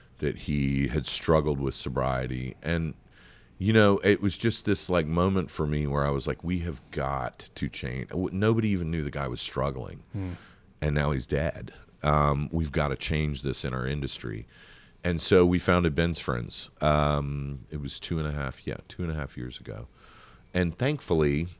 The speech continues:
Speaker 1: and I say this because the media, I, I, you know, I,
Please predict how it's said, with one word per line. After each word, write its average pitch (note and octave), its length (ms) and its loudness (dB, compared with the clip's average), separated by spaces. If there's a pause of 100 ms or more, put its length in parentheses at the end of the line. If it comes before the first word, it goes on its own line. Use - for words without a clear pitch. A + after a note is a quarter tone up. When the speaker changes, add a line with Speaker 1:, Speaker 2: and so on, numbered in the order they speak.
(120)
Speaker 1:
and D#2+ 120 -2
I D2+ 60 0
say G#2 320 6
this D#2+ 380 2 (120)
because - 300 -8
the D2+ 100 -6
media, D2 680 0
I, C#2+ 80 -2 (200)
I, G1+ 60 -8 (280)
you D#2+ 120 -6
know, C#2 200 -4 (460)
I, E2+ 80 -12